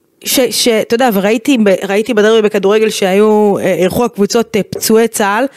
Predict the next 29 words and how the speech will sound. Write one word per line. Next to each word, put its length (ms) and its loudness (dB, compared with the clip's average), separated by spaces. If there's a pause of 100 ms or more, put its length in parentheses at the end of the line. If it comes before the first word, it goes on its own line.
(260)
כמו 100 0
שאתה 160 -2
אומר, 280 0 (800)
אוהדי 220 0
מכבי, 300 -2
אוהדי 180 2
הפועל, 200 0
ישבו 220 2
ביחד! 600 -2 (1400)
מה, 120 -4
אי 60 0
אפשר 160 -4
לנהל 260 0
פה 140 -2
דרבי 240 2
בלי 160 -2
אלימות? 480 0 (380)
אלימות 340 2
זה 80 0
אומר 300 0 (440)
אבוקות, 640 -2
אלימות 380 -2
זה 80 2
אומר 220 0
קללות 520 0
מסוימות, 580 0
אלימות 340 0
זה 80 0
אומר... 300 0